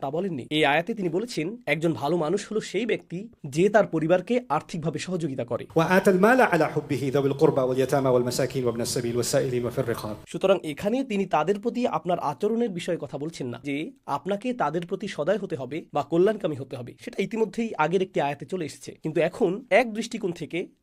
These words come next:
Speaker 1: আপনি যদি একজন ভালো মানুষ হতে চান, তাহলে সেটা আপনার পরিবারের প্রতি আপনার আর্থিক দায়িত্ব পালনের মাধ্যমেও প্রমাণিত হতে হবে। وآتى المال على حبه ذوي القربى واليتامى। তিনি এটা বললেন, কিন্তু এর ঠিক পরেই তিনি উল্লেখ করলেন, وأقام الصلاة،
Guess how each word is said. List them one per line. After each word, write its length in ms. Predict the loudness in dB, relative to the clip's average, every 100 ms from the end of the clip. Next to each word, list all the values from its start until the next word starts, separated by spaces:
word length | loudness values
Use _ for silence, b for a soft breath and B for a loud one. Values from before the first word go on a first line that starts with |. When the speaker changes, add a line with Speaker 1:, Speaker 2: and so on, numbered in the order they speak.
| -8
Speaker 1:
আপনি 220 | -6 -2
যদি 160 | 0 2
একজন 240 | 0 -2
ভালো 220 | -4 -4
মানুষ 300 | -2 -2 -4
হতে 100 | -12
চান, 200 | -8 -8
তাহলে 340 | -6 -4 -2 -2
সেটা 260 | -2 0
আপনার 260 | 0 0 -2
পরিবারের 460 | 0 -2 0 0 -2
প্রতি 320 | -4 -6 -6
আপনার 260 | -4 -4 -4
আর্থিক 380 | -4 -6 -8
দায়িত্ব 300 | -4 -4 -4
পালনের 300 | -4 0 -2
মাধ্যমেও 380 | -2 -4 -2 -2
প্রমাণিত 400 | -2 -2 -2 -4
হতে 200 | -10 -12
হবে। 180 | -14 -10
وآتى 360 | -4 0 0 2
المال 280 | 2 2
على 300 | 2 0 0
حبه 440 | -2 -6 -8 -12 -18 _ _ _ -12
ذوي 240 | -4 -2 -2
القربى 300 | -2 -2 0 -2
واليتامى। 560 | -4 -6 -6 -8 -10 _ _ -6
তিনি 260 | 0 2
এটা 160 | 6 6
বললেন, 400 | 6 4 2 -2 _ _ _ _
কিন্তু 220 | -6 -2
এর 180 | -2 -2
ঠিক 220 | -6 -12
পরেই 260 | -4 -2 0
তিনি 200 | 0 0
উল্লেখ 220 | 2 2
করলেন, 380 | 2 0 0 -2 -6 _ _ _ _ -6
وأقام 400 | -4 0 0 0
الصلاة، 520 | -4 -2 -2 -6